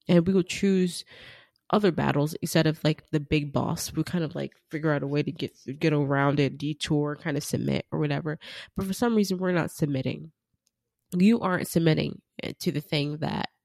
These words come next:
you used to submit to. Now you're like, "I don't care." That is it. Like, January, like, oh my goodness. My January, like, I was so sure. I'm like, "Oh, this is gonna be a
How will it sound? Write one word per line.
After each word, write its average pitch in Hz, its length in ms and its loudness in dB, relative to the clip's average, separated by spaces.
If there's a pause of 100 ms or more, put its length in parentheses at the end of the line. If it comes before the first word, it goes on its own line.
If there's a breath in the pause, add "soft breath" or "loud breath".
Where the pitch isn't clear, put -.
you 175 140 -6
used 170 320 -2
to 170 80 -4
submit 147 440 -6
to. - 280 -6 (840 soft breath)
Now 254 240 0
you're 233 220 0
like, 180 360 -4 (120)
"I 220 440 -2 (140)
don't 160 300 -4 (100)
care." - 520 -4 (880 loud breath)
That 202 420 0
is 190 300 -2
it. - 300 -2
Like, 127 240 -4 (140)
January, 196 720 6
like, 143 220 -2
oh 269 120 2
my 320 160 2
goodness. 143 540 0 (560 loud breath)
My 202 220 2
January, 214 640 2
like, 165 180 0
I 214 100 2
was 240 160 -2
so 208 240 2
sure. 190 220 -2
I'm 180 100 -4
like, - 200 -4
"Oh, - 60 -8
this 214 220 2
is 170 80 -4
gonna 165 160 0
be 127 140 -4
a - 20 -12